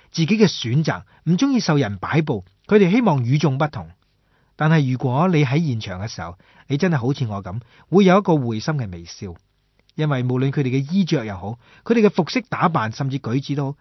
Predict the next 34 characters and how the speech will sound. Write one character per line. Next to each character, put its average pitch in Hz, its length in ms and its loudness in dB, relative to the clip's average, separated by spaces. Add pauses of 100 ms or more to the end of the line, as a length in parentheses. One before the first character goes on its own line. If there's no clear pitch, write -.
(120)
其 147 100 -2
實 208 120 0
都 262 100 0
係 156 220 4
完 135 100 2
全 127 180 -2
一 175 60 2
樣 135 340 -2
嘅。 113 140 -12 (920)
何 107 260 -6
來 98 180 -6
個 127 220 -4
人 87 160 -6
主 113 160 -14
義？ 120 240 -8 (220)
何 143 180 0
來 139 180 4
與 135 160 0
眾 151 220 -2
不 165 100 -4
同 87 240 -14
呢？ 117 120 -14 (1200)
當 180 160 0
佢 165 120 2
問 131 180 0
我 127 160 -2
點 151 180 -2
解 196 100 0
喺 190 60 -2
度 170 80 0
笑 - 220 -2
嘅 123 160 -4
時 - 180 -14
候， 85 260 -14